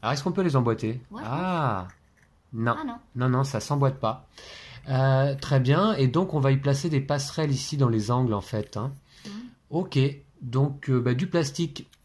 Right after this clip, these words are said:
Speaker 1: bah, je peux vous le dire, là, de bonne qualité. Vous voyez, c'est assez épais. Et certainement assez solide. Ok, très bien. Donc,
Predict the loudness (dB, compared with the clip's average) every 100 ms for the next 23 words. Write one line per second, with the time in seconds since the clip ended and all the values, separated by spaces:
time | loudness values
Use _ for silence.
0 | _ -18 -12 -10 -8 -6 -2 0 2 2
1 | 2 0 0 0 2 0 2 2 2 0
2 | 0 -4 -2 0 0 -2 -4 -6 _ -12
3 | -12 _ -8 _ _ -20 -20 -20 -8 -4
4 | -2 -2 -2 -2 0 -2 -2 -2 -2 -2
5 | 0 0 -4 -10 _ _ -20 -20 -20 -20
6 | _ -8 -2 0 0 0 2 2 2 0